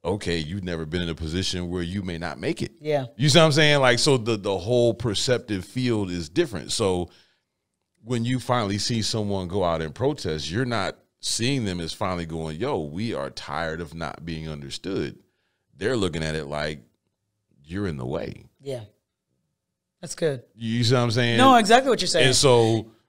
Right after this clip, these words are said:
Speaker 1: when, when you, and so for me as a photographer, like, I think the whole theme of what I do is based on emotion because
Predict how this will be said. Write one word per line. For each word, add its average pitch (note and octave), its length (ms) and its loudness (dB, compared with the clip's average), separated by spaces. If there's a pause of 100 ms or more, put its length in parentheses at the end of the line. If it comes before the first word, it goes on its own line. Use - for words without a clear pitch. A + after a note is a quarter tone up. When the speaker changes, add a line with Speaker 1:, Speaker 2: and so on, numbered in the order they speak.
Speaker 1:
when, B2 260 -4
when A#2 340 -4
you, A2 420 -2
and G2+ 140 -4
so F#2+ 360 -2 (120)
for G#2 180 -4
me G#2+ 320 0
as G2 180 -2
a D#2+ 60 -8
photographer, F#2 640 -6
like, C#2+ 300 -8 (120)
I D#2+ 120 -10
think D2+ 360 -10
the C2+ 120 -12
whole E2 280 -4
theme D#2+ 320 -8
of C#2 140 -12
what D2 160 -8
I C2+ 120 -10
do D#2 300 -8
is C2+ 140 -12
based C#2+ 360 -12
on C#2 140 -12
emotion D2+ 460 -10
because C#2 560 -12